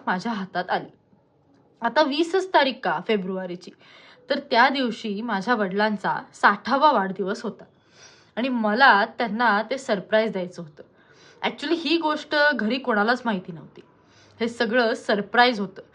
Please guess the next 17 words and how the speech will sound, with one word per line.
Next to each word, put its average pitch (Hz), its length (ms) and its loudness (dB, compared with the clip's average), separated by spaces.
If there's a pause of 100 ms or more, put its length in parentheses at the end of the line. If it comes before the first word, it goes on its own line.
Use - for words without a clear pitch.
(280)
माझ्या 220 220 0
आईसाठी 208 600 -4
आणि 175 120 -8
माझ्या 214 280 -4
बाबांसाठी 180 680 -6 (380)
आणि 226 120 0
मला 247 260 2 (120)
ते 262 80 -2
करायचं 185 440 -2
होतं. - 200 -18 (600)
तर 285 60 -6
सुरुवातीला 302 680 0
फक्त 294 360 -6
दहा 240 280 4
प्रती 233 300 -4
काढल्या, - 400 -12 (580)
कारण 269 280 2